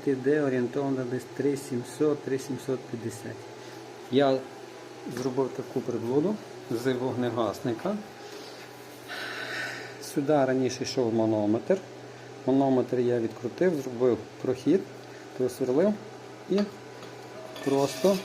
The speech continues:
трубочка, яка впирається в дно. Тепер я сюди подаю повітря, повітря заходить через клапан, завдяки якому я можу регулювати подачу.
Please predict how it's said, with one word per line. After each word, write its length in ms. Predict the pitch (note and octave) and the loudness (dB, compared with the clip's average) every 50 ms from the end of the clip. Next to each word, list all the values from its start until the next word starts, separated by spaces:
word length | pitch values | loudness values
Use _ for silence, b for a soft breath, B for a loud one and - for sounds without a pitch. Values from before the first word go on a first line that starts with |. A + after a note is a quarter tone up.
| - - - - - - | -8 -12 -14 -12 2 6
трубочка, 560 | C#3+ C#3 C3 C3+ D3 C#3+ - - - F3+ F#3 - - - - - - - - - - - - - - - - | 6 6 8 8 6 4 4 4 4 4 4 4 0 -12 -14 -16 -16 -16 -16 -16 -16 -16 -16 -16 -12 -2 2
яка 260 | C3+ C3 C3+ D3 C#3+ | 2 2 4 4 4
впирається 720 | B2 - - - C3+ B2+ B2+ B2 A#2+ A2+ A2+ - - A#2 | 4 4 2 0 4 4 6 6 4 2 0 0 0 0
в 100 | A2 A2 | 0 0
дно. 360 | A2 A2+ A#2+ B2+ C#3 E3 G#3 G#3 - - - - - - - - - - - - - - - - - - - - - - - - - - | 2 4 4 6 6 6 6 4 -2 -8 -14 -16 -16 -16 -16 -16 -16 -16 -16 -16 -16 -16 -16 -16 -16 -16 -16 -16 -14 -14 -14 -12 -2 -2
Тепер 340 | - C3 - D#3 C#3+ B2 | -2 6 8 8 8 8
я 260 | A#2 A#2 C3 C3 A#2+ A2+ | 8 6 6 6 6 4
сюди 320 | - - C#3 B2+ B2+ A#2 A2 G#2+ - | 2 -2 -2 2 4 4 2 2 0
подаю 380 | B2+ A2+ A2+ B2 A#2 A2+ A#2 | -4 0 2 2 4 4 2
повітря, 560 | A2 A2 B2 A2 G#2 A2 A2+ A2+ A2+ D#3 F#3+ F#3 - - | 2 4 2 4 4 4 4 4 4 2 0 0 0 0
повітря 320 | F#3+ F#3+ B2+ B2+ C3+ B2+ | 2 4 4 4 4 0
заходить 520 | A2+ A2 A#2 A2 - - B2+ B2 D3 G3 G3+ - B B B B B B B - - | 0 2 0 -2 0 0 2 4 4 2 0 0 B B B B B B B -10 -4
через 420 | - - C#3+ B2+ A#2 A2+ A#2 - - | 6 8 8 8 8 6 2 0 2
клапан, 380 | - B2+ B2+ B2 B2 F3+ F3+ E3 - - - - - - - - - - - - - - - - A#2+ G#2+ | 4 4 4 6 4 4 2 2 0 -4 -12 -14 -14 -16 -16 -16 -16 -16 -16 -16 -16 -14 -10 -8 -2 -2
завдяки 460 | B2 A2+ A2+ B2 B2+ B2+ - C#3 A#2+ - - B B B B B B - | -2 0 2 0 0 2 4 2 2 2 0 B B B B B B -6
якому 340 | - G#2+ - D#3+ F3 F#3 F3 | -6 0 2 4 4 6 4
я 200 | D3 C#3 D3 C#3 | 6 6 6 6
можу 320 | C3 B2+ C3 B2 A2+ B2 A2+ | 6 4 4 4 4 4 4
регулювати 600 | B2 A2+ A2+ B2 A#2+ A#2+ A#2 B2 A#2+ A2+ - A2+ | 4 6 6 4 4 6 4 4 4 4 2 0
подачу. 680 | G#2 - A2+ G#2+ G#2 G#2+ G2+ G2 F#2+ - - E3+ G#3+ | -4 -2 -4 0 2 2 2 2 0 2 2 2 2